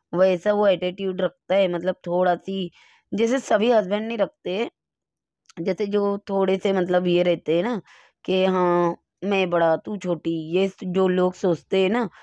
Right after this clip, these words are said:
उसमें का एटीट्यूड रखने लगा है दिलबर। थोड़ा गौर करना आप लोग, आप लोगों को भी लगेगा कि हाँ, ये बात सही है। तो वो इतना एटीट्यूड क्यों रखने लगा है?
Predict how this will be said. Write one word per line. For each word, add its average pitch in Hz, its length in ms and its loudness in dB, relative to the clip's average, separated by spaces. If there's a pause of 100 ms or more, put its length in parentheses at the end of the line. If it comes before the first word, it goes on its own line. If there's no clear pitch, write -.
(260)
उसमें 208 440 0
का 220 140 4
एटीट्यूड 190 540 0
रखने 170 300 0
लगा 170 220 2
है 175 120 4
दिलबर। 160 360 -2
थोड़ा 226 260 0
गौर 202 360 0
करना 190 440 -2
आप 175 160 -6
लोग, 165 180 0
आप 165 220 -2
लोगों 175 220 -4
को 175 120 -8
भी 175 100 -6
लगेगा 165 480 0
कि - 140 -6
हाँ, 170 220 2
ये 165 100 2
बात 160 160 2
सही 156 460 -4
है। 165 80 -14 (800)
तो 196 80 2
वो 214 300 4
इतना 196 320 0
एटीट्यूड 202 500 0
क्यों 214 200 0
रखने 214 300 0
लगा 214 200 4
है? 214 200 2